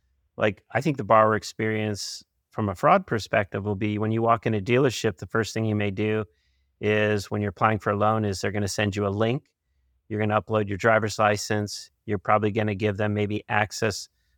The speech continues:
by just logging into your bank account. Uh, you may give them, uh, your credentials for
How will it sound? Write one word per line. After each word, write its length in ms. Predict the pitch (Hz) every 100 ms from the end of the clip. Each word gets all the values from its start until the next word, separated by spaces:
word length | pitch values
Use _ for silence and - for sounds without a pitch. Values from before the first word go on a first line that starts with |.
| _
by 140 | 107
just 240 | 104 107 - _ _
logging 460 | 104 110 113 107
into 320 | 107 107 -
your 100 | 107
bank 320 | 95 104 107 104
account. 540 | 110 - 113 117 120 _ _ _ _ _
Uh, 520 | - 104 104 101 101 104
you 200 | 107 110
may 460 | 107 107 107 104
give 260 | 95 107 98
them, 480 | 110 107 104 104 104 - _ _ _ -
uh, 60 |
your 260 | 107 101 104
credentials 640 | - 107 104 104 113 98
for 500 | - 107 104 101 101